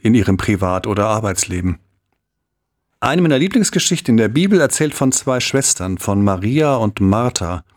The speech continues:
Als Jesus zu Besuch kommt, macht und tut und rotiert Martha in der Küche und will eine gute Gastgeberin sein. Und Maria setzt sich zu Jesus und tut nichts.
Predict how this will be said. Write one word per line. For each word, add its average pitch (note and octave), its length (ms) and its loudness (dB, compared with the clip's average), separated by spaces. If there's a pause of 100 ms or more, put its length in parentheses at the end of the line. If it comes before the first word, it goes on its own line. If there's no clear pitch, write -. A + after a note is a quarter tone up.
(920)
Als A2 180 -2
Jesus F3 320 2
zu C3 140 0
Besuch B2 400 0
kommt, A2+ 400 0
macht C#3+ 420 -2
und A#2 160 0
tut F#3+ 300 2
und A2+ 180 4
rotiert B2+ 460 -2
Martha B2 420 0
in G#2+ 140 0
der G2 120 0
Küche C#3 440 0 (640)
und G2 200 0
will B2+ 100 2
eine G#2+ 140 2
gute A2+ 220 0
Gastgeberin E2+ 600 -4
sein. F2 320 -12 (800)
Und A#2 200 -2
Maria E3 400 2
setzt - 260 -2
sich - 160 -2
zu - 120 0
Jesus C3 500 0
und B2 240 0
tut - 260 -10
nichts. - 440 -4